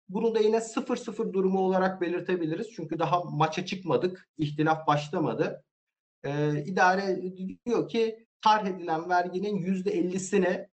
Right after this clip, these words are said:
öde. E, öncekilerde, e, yurt içi üfe ile endeksleme vardı. Burada kısmen var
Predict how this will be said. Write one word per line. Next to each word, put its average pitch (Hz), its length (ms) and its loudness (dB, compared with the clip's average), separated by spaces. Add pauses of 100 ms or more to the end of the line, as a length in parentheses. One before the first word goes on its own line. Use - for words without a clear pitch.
(200)
öde. 143 500 2 (1040)
E, 123 80 0
öncekilerde, 196 1080 2
e, 160 60 -2
yurt 160 520 0
içi 196 160 -8
üfe 202 320 -2
ile 196 120 0
endeksleme 180 720 -2
vardı. 165 540 0
Burada 185 320 -2
kısmen 208 460 -4
var 277 160 0